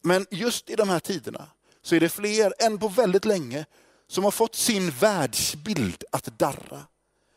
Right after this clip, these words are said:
De enkla svaren, materiella pengarna,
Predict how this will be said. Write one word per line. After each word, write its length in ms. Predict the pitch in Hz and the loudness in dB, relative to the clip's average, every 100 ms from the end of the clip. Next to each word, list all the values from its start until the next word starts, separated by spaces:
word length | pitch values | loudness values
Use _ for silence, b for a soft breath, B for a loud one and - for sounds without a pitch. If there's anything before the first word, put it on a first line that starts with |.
| _ - | _ -4
De 100 | 175 - | -2 2
enkla 560 | 202 151 - 196 190 - | 0 0 4 4 4 0
svaren, 760 | - 190 175 160 190 180 127 b b b b | -2 2 4 2 0 -4 -10 b b b b
materiella 880 | 160 202 - 208 202 185 180 190 170 _ _ _ _ _ - | 0 0 2 4 6 6 6 2 -4 _ _ _ _ _ -2
pengarna, 580 | 214 196 185 180 175 | 0 0 -6 -6 -12